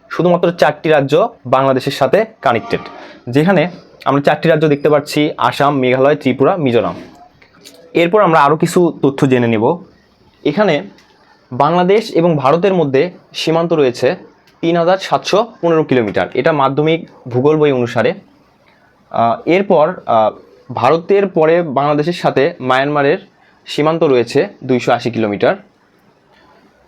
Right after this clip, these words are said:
বাংলাদেশ এবং ভারতের সীমান্ত রেখাকে রেড ক্লিফ রেখা বলা হয়। সেই সময় বাংলাদেশ এবং ভারতের, আহ, সীমান্ত রেখা নির্ধারণের জন্য একটি কমিটি গঠন করা হয়।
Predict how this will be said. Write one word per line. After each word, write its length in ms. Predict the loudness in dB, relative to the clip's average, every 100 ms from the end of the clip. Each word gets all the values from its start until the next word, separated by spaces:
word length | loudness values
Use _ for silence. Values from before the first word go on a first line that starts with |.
| 0
বাংলাদেশ 460 | 2 4 2 0 0
এবং 260 | 0 0
ভারতের 340 | 2 2 2 -2
সীমান্ত 380 | -2 -2 0
রেখাকে 460 | 0 0 0 0 -2 -4 _ _ 0
রেড 280 | 0 -2 -4
ক্লিফ 460 | -2 -2 -6 _
রেখা 300 | -2 0 0
বলা 200 | 0 0
হয়। 160 | -2 -6 -10 _ _ _ -20 _ _ _ _ _
সেই 240 | -2 -2
সময় 400 | 0 0 0 -2 -6 _ _ _ _
বাংলাদেশ 520 | -4 0 2 0 -2 0
এবং 240 | 0 0
ভারতের, 560 | 2 0 2 0 -2 -14 -20
আহ, 440 | -10 -2 0 0
সীমান্ত 420 | -2 0 0 2
রেখা 200 | 0 0
নির্ধারণের 540 | -2 -2 -2 -2 -2 -2
জন্য 220 | -2 0
একটি 340 | -2 0 -2
কমিটি 340 | 0 -4 -2 -2
গঠন 240 | -2 -2
করা 160 | -2 0
হয়। 180 | -2